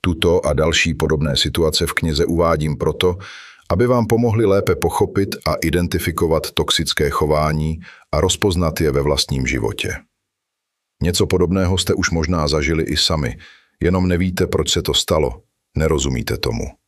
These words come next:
V první chvíli jste si možná nepropojili chování narcisty s důsledky, které prožíváte. Možná jste si jen řekli, „A co je na té slečně z prologu narcistického? Vždyť jenom byla nevěrná.“ „Opravdu?“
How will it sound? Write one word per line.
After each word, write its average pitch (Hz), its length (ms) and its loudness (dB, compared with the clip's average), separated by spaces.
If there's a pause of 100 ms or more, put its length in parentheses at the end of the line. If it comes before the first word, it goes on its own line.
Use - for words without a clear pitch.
(720)
V - 60 -10
první 107 300 2
chvíli 104 320 2
jste 98 160 0
si 95 120 2
možná 90 340 2
nepropojili 85 600 2
chování 80 500 2
narcisty 73 500 0
s 71 60 0
důsledky, 76 580 -2
které 76 300 0
prožíváte. 69 760 -2 (800)
Možná 85 260 0
jste 90 160 0
si - 140 2
jen 87 140 2
řekli, 78 380 0 (680)
„A - 60 -2
co - 180 2
je 113 80 4
na 101 100 2
té 95 180 2
slečně 90 400 2
z - 60 0
prologu 87 400 2
narcistického? 80 1000 -2 (400)
Vždyť 78 280 0
jenom 90 240 2
byla 90 200 4
nevěrná.“ 69 600 0 (880)
„Opravdu?“ 73 480 2